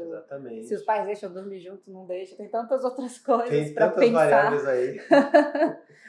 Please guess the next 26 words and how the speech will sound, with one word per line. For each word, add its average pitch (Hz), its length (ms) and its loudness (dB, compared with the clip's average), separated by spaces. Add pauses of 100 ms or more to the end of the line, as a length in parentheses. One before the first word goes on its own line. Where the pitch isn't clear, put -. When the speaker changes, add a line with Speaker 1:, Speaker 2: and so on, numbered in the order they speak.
(220)
Speaker 2:
E 214 80 -2
aí 208 100 6
o 220 80 4
quarto, 226 320 0
ele 247 140 -4
se 247 160 -14
transforma 240 760 -2
muito. 208 920 -6 (120)
Speaker 1:
Muito. 113 500 -12
Speaker 2:
E - 40 -20
Speaker 1:
Tem - 80 -4
Speaker 2:
ela 202 160 4
Speaker 1:
até 220 120 0
aquelas 247 340 -10
camas 185 280 -4
que 190 140 -14
tem 170 240 -12
uma 175 220 -8
cama 175 200 -8
embaixo, 156 440 -2
né? 143 100 -16 (480)
Pra 123 300 -2
outra 135 180 -6
Speaker 2:
Isso. - 80 -16
Speaker 1:
pessoa 139 260 -6
dormir. 131 480 -12